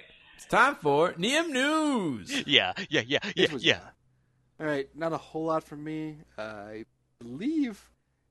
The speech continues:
Speaker 3: a, a little trailer went out, uh, last
Speaker 2: Little.
Speaker 3: Monday.
Speaker 1: Yes, it
Speaker 3: Um,
Speaker 1: did.
Speaker 3: the, well, a Monday, depending on when you hear this, <laughs> uh,
Speaker 1: <laughs>
Speaker 3: went out, uh, for a little movie called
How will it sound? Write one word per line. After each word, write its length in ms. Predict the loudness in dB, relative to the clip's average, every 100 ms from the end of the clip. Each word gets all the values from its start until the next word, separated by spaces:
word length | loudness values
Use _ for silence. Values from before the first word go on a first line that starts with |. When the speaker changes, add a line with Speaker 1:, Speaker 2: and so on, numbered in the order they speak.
| _
Speaker 3:
a, 440 | -6 -4 -4 -6 -8
a 80 |
little 280 | -4 -2 -2
trailer 420 | -4 -4 -4 -2
went 160 | -4 -6
out, 280 | -6 -8 -10 -18 _ _ _ _ _ _ _ _ _ -16
uh, 420 | -12 -10 -12 -14 -16 -20 -14
last 180 | -8 -6
Speaker 2:
Little. 260 | -6 -10 -14 _
Speaker 3:
Monday. 560 | -12 -10 -8 -8 -10 -16 _ _ _ _ _ _ _ _ _ _ _ _ _ _ -12
Speaker 1:
Yes, 400 | -6 -6 -8 -10
it 80 |
Speaker 3:
Um, 60 | -6
Speaker 1:
did. 320 | -4 -4 -6 -12 _ _ -20
Speaker 3:
the, 60 | -20 -20 -10
well, 280 | -6 -6 -8 _ -10
a 120 | -8
Monday, 420 | -6 -4 -4 -4
depending 360 | -6 -10 -10 -10
on 140 | -10
when 120 | -10
you 100 | -12
hear 180 | -12 -14
this, 320 | -14 -16 -18 0
<laughs> 40 |
uh, 60 | 0 2 -2 -4 _ -20 -20 -20 -6
Speaker 1:
<laughs> 200 | -4 -2
Speaker 3:
went 200 | -2 -2
out, 360 | -2 -4 -8 -12
uh, 220 | -12 -14
for 180 | -12 -10
a 40 |
little 200 | -6 -4
movie 360 | -2 -4 -6 -10
called 880 | -10 -6 -4 -4 -4 -4 -6 -10